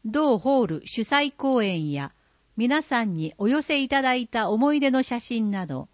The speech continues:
共に歩んできた十年を振り返る写真展を開催します。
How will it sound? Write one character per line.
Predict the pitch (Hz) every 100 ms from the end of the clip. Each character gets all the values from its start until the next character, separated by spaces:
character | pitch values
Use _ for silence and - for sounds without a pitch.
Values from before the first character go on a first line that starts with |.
| _ _ _ _ _
共 | 262 269 294
に | 269 233
歩 | - 220 285
ん | 311
で | 220 180
き | -
た | 165 156
十 | 202 277
年 | 254 208 165
を | 147 147
振 | - 214
り | 277
返 | - 277 247 190
る | 156
写 | - 190
真 | 202 302 277
展 | 214 196 165
を | 147
開 | - 208
催 | 233 208 185
し | 165 -
ま | 151 131
す。 | - -